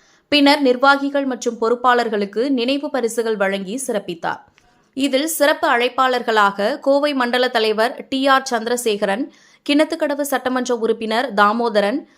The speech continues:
கோவை மாவட்ட தலைவர் இருதயராஜா, மாவட்ட செயலாளர் ஆர் எஸ் கணேசன், பொருளாளர் வஹாப், ஒத்தக்கால் மண்டபம் பேரூராட்சி தலைவர் பிரியதர்ஷினி ராஜசேகர்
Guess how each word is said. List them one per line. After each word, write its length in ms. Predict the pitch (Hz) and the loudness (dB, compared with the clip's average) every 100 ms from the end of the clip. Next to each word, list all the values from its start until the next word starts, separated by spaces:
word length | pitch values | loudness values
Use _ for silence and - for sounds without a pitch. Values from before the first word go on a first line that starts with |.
| _ | _
கோவை 360 | - 294 302 311 | 4 6 6 4
மாவட்ட 400 | 285 269 269 269 | 4 2 0 -2
தலைவர் 380 | 254 247 240 220 | -2 0 -2 -2
இருதயராஜா, 840 | 220 254 262 240 214 202 190 202 285 - _ - | -2 -2 -2 0 0 0 0 0 -2 -12 _ -4
மாவட்ட 460 | 233 254 277 285 | 4 4 4 -2
செயலாளர் 580 | 285 269 247 240 240 240 | -4 -2 2 4 4 2
ஆர் 240 | - 202 233 | 2 2 2
எஸ் 240 | 226 196 | -2 -2
கணேசன், 580 | 202 214 233 220 226 302 _ _ - | -2 -2 -4 -4 -4 -8 _ _ 4
பொருளாளர் 600 | 262 269 277 277 262 220 | 6 6 6 4 2 0
வஹாப், 440 | 208 214 220 277 - _ _ _ - | 0 4 4 4 -4 _ _ _ -2
ஒத்தக்கால் 440 | 233 240 302 320 311 | 0 2 0 -2 0
மண்டபம் 480 | 277 254 254 262 | -2 -2 -2 -2
பேரூராட்சி 580 | 254 247 262 254 247 247 | 2 2 2 0 -2 -4
தலைவர் 440 | 240 220 214 220 208 | -2 -2 0 -2 -2
பிரியதர்ஷினி 600 | 233 254 262 - 254 233 | -4 -2 -2 -2 0 2
ராஜசேகர் 680 | 202 202 208 208 190 196 | 2 0 -4 -4 -2 -4